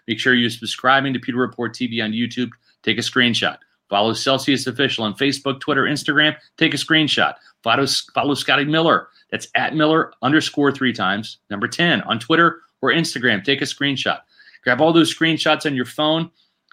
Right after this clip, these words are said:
Log on to celsius dot com backslash pewter and enter your name and email address and upload those pics, and they will register you to win. And you can get a Scotty Miller football and a one-month free supply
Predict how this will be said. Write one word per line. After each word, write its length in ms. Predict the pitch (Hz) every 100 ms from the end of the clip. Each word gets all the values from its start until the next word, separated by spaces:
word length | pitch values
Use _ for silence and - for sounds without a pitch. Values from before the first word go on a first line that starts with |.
| _
Log 360 | 101 131 147 135
on 280 | 120 143 135
to 200 | 135 120
celsius 600 | - - 175 - 156 123
dot 280 | 143 143 -
com 280 | 143 127
backslash 640 | 117 110 135 - 127 123 -
pewter 460 | - 147 151 147 _ _ _ -
and 140 | 95
enter 260 | 127 123 131
your 200 | 107 107
name 440 | 107 131 143 147
and 120 | 123 107
email 360 | 139 143 135
address 400 | 120 123 131 127
and 100 | 104
upload 300 | 117 127 120
those 180 | 123 113
pics, 460 | - 127 131 - - _ _ -
and 140 | 87
they 80 | 95
will 140 | 95 85
register 640 | 104 120 - - 131 117
you 240 | 92 110 104
to 140 | 92
win. 480 | 90 127 120 85 85 _ _ _ _ -
And 120 | 92
you 80 | 98
can 180 | 98 90
get 300 | 110 - _ 71
a 60 |
Scotty 320 | 80 - 107 123
Miller 200 | 127 127
football 400 | 160 156 151 -
and 100 | 80
a 40 | 92
one-month 580 | 95 120 123 135 143 - _
free 340 | - - 123 143
supply 640 | - 165 160 147 92 113